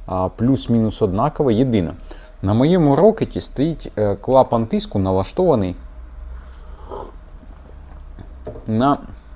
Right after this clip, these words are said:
десь вісім бар. Ну, тобто клапан збросу тиску. А на Леліті він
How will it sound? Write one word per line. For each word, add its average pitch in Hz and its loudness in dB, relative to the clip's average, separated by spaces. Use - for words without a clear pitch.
десь 120 6
вісім 131 4
бар. 101 6
Ну, 107 0
тобто - -8
клапан 98 6
збросу 92 -2
тиску. - -8
А 104 4
на 107 6
Леліті 110 4
він 143 4